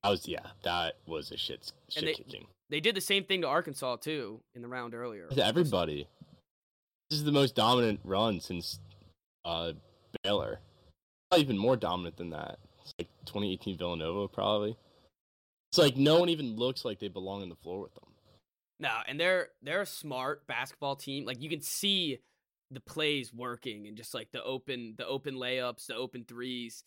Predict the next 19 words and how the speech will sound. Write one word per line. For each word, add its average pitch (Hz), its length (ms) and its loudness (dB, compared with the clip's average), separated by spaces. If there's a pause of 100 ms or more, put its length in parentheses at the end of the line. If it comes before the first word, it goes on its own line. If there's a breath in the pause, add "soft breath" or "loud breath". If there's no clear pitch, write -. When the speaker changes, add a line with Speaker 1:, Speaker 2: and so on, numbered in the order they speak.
(280 soft breath)
Speaker 2:
Um, 110 420 -4 (360)
everyone 151 360 2
knows 139 220 0
their 139 120 -2
role 127 260 0
there. 131 380 -2 (400)
And 131 420 2 (140)
that, 156 380 6
the 139 60 -4
coach, 190 400 2
Dan 151 200 4
Hurley, 139 480 2 (520)
he, 156 440 -2 (240)
he's 120 160 -8
an 131 80 -6
intense 117 400 -8
dude. 101 380 -8
They 120 140 -2
were, 135 120 -2